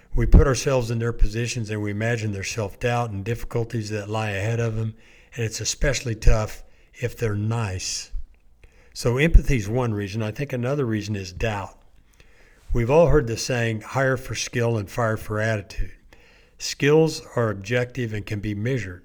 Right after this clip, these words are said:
That's why most of us base our hiring decisions on skills.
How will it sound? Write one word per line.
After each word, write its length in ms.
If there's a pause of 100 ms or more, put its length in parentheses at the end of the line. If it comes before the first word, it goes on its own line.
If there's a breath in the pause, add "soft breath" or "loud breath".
(120)
That's 300
why 100
most 320
of 80
us 140
base 280
our 180
hiring 360
decisions 560
on 180
skills. 480